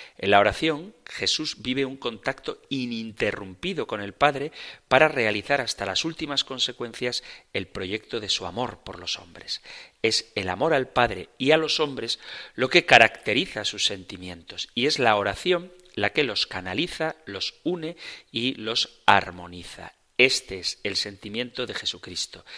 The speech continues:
sentirse impulsado a llevar a los hombres a la luz del Padre,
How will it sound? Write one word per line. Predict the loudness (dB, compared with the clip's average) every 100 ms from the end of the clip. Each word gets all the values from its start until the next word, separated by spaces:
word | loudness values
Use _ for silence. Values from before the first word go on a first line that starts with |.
| -16 -4
sentirse | 0 0 0 0 2 2 0 -6
impulsado | -10 -10 -10 -4 -2 -2 -4 -10 -20 -4 4
a | 4
llevar | 4 2
a | 2
los | 0 -6
hombres | -6 -8 -6 -6 -2 0
a | 2
la | 0
luz | -6 -10
del | -10 -10
Padre, | -6 -4 -4 -6